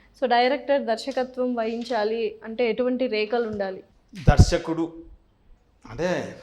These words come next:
Speaker 2: సినీ ఫీల్డ్‌లో పనిచేసే అతను. అంటే దాన్ని ఎలా ఉండాలి, ఏ విధంగా తీయాలి, అసలు ఎలా తీస్తే ఇది
Speaker 1: సక్సెస్
Speaker 2: సక్సెస్
Speaker 1: అవుతుంది.
Speaker 2: రేట్ వస్తది
Speaker 1: మ్మ్.
Speaker 2: అనే దాన్ని అతన్ని మనం దర్శకుడు అంటాము.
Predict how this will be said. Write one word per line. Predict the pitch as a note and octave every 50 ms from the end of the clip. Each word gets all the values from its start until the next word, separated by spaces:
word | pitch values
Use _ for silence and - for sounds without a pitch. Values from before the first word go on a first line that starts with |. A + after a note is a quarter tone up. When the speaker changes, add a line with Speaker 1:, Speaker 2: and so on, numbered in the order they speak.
| - - -
Speaker 2:
సినీ | - D3+ D#3+ F3 F3+
ఫీల్డ్‌లో | - F3 E3+ D#3+ D#3+ D#3+
పనిచేసే | D#3+ C#3+ C#3 C#3+ C#3+ C#3 C3+ D3+ C3+
అతను. | A#2 - A#2+ G#2+ G#2 - - - _ - B2
అంటే | C3+ E3+ F#3+ F#3
దాన్ని | - D3 C#3+ C#3 C3+ B2+ A#2+ A2 A2 - - - _ _ _ _ - - _ _ _ _ _ - - - - - _ - B2
ఎలా | B2+ D3 D#3+ D#3+ D#3+
ఉండాలి, | D#3 D#3 D3+ D3 C#3+ C#3+ C#3+ D3 C#3+ C#3 B2 B2+
ఏ | C#3
విధంగా | D3+ D3+ D3+ D#3 D3+ C#3+
తీయాలి, | C#3+ C#3+ C#3 C3 C3 C3 C3+
అసలు | B2+ A#2 A#2 C#3 C3+
ఎలా | C3+ C#3 D3 D3
తీస్తే | D3 D3 C#3 - E3 D#3+ D#3+ D3
ఇది | C3+ C3 B2 A#2 G#2+ F2+ - - - _ _ _ _ - - - - - - _ _ _ _ _ _ _ _
Speaker 1:
సక్సెస్ | - B3 A3+ - - C4 B3
Speaker 2:
సక్సెస్ | B3+ - A3 - D#3+ C#3+
Speaker 1:
అవుతుంది. | - D#3 C3 C3+
Speaker 2:
రేట్ | C3+ C3+
వస్తది | C3 A#2+ - C3+ B2 A#2+ A2+ G#2+ - - - - -
Speaker 1:
మ్మ్. | A#3 A3 G#3+ G#3 G#3+ G#3+ - _ _ _ _ - B2+
Speaker 2:
అనే | C3 C#3 C#3 C#3+ C3+
దాన్ని | C#3 C#3 C#3 C#3 C#3 C#3 C3+
అతన్ని | B2+ A#2+ - D3 D3 D#3+ F3 E3+
మనం | D3+ C#3+ C#3 C3
దర్శకుడు | C3 C3 C3 - C#3+ B2 C3+ B2+
అంటాము. | B2 A#2+ B2 A#2 B2+ C#3+ -